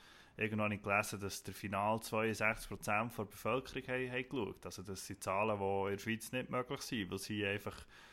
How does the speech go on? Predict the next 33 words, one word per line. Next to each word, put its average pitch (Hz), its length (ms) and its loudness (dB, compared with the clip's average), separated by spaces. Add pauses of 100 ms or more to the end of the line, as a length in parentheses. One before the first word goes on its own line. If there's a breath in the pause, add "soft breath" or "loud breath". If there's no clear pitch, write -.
(240 loud breath)
einfach 101 240 -4
Hockey 107 380 2
nicht, 107 340 -4
nicht 107 320 -4
den 107 160 2
Stellenwert 110 640 2
hat. - 160 -6 (460 loud breath)
Aber 104 280 4 (220)
vielleicht - 300 2
noch 139 220 8
für - 160 0
einen 104 320 6
Übergang 123 520 6
in, 107 260 4
in, 104 280 2
ins 101 240 -4
dritte 131 380 2
Thema, 127 480 2
das, 120 120 -4
das 120 120 0
wir 123 100 -2
haben 117 300 4
angesprochen 117 500 0
haben, 107 160 0
eben 101 60 -6
die 107 320 -2 (360 soft breath)
skandinavisch-, 113 1200 2
der 110 140 0
skandinavische 107 880 0
Hockey-Einfluss 120 840 0
auf, - 180 -12
auf - 200 -12
uns, 113 300 -4